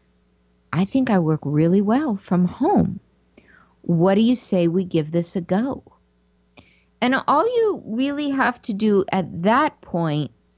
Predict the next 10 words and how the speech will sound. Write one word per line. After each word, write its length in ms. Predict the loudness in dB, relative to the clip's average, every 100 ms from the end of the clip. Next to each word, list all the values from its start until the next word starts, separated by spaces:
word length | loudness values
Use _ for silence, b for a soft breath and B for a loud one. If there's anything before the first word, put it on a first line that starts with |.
| b b b _ _
is 340 | 2 2 0
let 460 | -6 0 2 2 0 -6
them 400 | -4 -2 0 -4
inquire 1300 | -4 -4 -4 -8 -8 0 0 2 2 2 0 -6 -14 _ _ -2
about 460 | 0 2 2 0
your 540 | -2 0 2 0 -4 -10 _ _
super 520 | -18 -6 -4 -2 -2
knowing 440 | -2 0 -2 -2 -2
about 360 | 0 0 0
yourself 680 | -2 -6 -4 -4 -4 -6 _